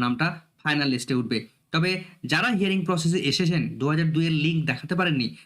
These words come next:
তাদের ম্যাক্সিমাম জন কিন্তু এই সমস্ত ডকুমেন্টসগুলো নির্দিষ্ট ক্রাইটেরিয়া মেনটেন করে ডকুমেন্টস প্রডিউস করতে পারেননি। ফলে এই ক্রাইটেরিয়া মেনটেন না করে ডকুমেন্টস প্রডিউস করার ফলে বেশ কিছু নাম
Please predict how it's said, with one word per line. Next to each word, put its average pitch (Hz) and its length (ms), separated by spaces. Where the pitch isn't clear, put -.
তাদের 151 180
ম্যাক্সিমাম 180 440
জন 156 120
কিন্তু 160 220
এই 175 240
সমস্ত 170 220
ডকুমেন্টসগুলো 160 540
নির্দিষ্ট 143 280
ক্রাইটেরিয়া 151 480
মেনটেন 135 320
করে 170 140
ডকুমেন্টস 156 360
প্রডিউস 120 300
করতে - 240
পারেননি। 123 320
ফলে 226 120
এই 220 60
ক্রাইটেরিয়া 180 500
মেনটেন 180 280
না 147 60
করে 180 120
ডকুমেন্টস 165 380
প্রডিউস 156 280
করার 151 280
ফলে 156 200
বেশ 202 160
কিছু 185 160
নাম 143 140